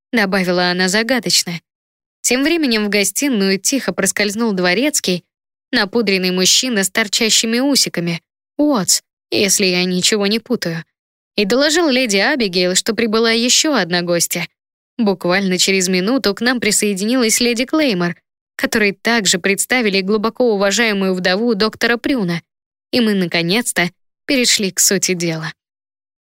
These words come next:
«Миссис Шелли больна», — обыденным голосом произнесла миссис Прюн, но блеск ее мышиных глаз потускнел. «И больна уже очень давно. Я помню ее еще ребенком.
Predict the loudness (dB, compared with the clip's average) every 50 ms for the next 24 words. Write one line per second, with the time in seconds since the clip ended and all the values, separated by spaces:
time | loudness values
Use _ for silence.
0 | _ _ _ _ _ _ _ -2 0 0 2 2 2 0 2 2 2 2 2 2
1 | 2 2 2 0 0 0 0 0 0 0 -2 -2 -4 -8 _ _ _ _ _ _
2 | _ _ _ _ -4 -2 -2 0 0 0 2 2 0 2 2 2 0 0 0 0
3 | 0 2 0 0 2 0 0 2 2 2 2 2 2 2 2 2 2 2 2 2
4 | 2 2 2 2 2 2 0 0 -2 -2 -2 0 0 0 0 -2 -4 -8 _ _
5 | _ _ _ _ _ _ _ _ _ _ _ _ _ _ -2 0 2 2 2 2
6 | 0 0 0 0 0 2 0 2 2 2 2 2 2 2 2 0 0 0 0 0
7 | 2 0 0 -2 -2 -4 -2 0 0 0 0 -2 -2 -2 -2 -4 -6 _ _ _
8 | _ _ _ _ _ _ _ _ _ _ _ _ _ _ _ _ _ -2 0 0
9 | 2 2 2 2 2 2 2 2 2 2 2 2 0 0 0 0 0 2 2 0
10 | 0 0 -2 -4 -4 -6 -10 _ _ _ _ _ _ _ _ _ _ _ _ -2
11 | 0 0 2 0 0 0 0 2 2 2 2 2 2 2 2 2 2 2 2 2
12 | 2 2 0 2 0 0 0 0 -2 -2 -2 0 0 0 -2